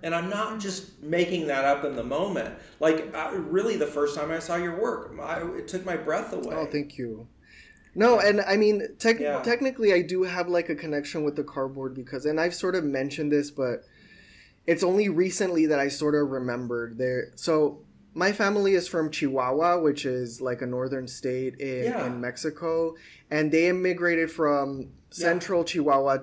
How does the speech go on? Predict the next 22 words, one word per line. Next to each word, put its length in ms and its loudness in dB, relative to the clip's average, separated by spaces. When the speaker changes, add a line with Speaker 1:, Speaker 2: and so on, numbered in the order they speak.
Speaker 3:
to, 400 -6
like, 220 -6
the 100 -4
north, 400 -4
which 180 -6
is 140 -10
Ciudad 320 -6
Juarez. 480 0
It's 180 -10
still 220 -6
Chihuahua. 400 -6
It's 160 -10
a 40 -6
very 220 -6
big 220 -8
state. 240 -8
It's 160 -8
like 120 -8
fucking 300 -10
Texas. 340 -12
It's, 140 -16
like, 160 -14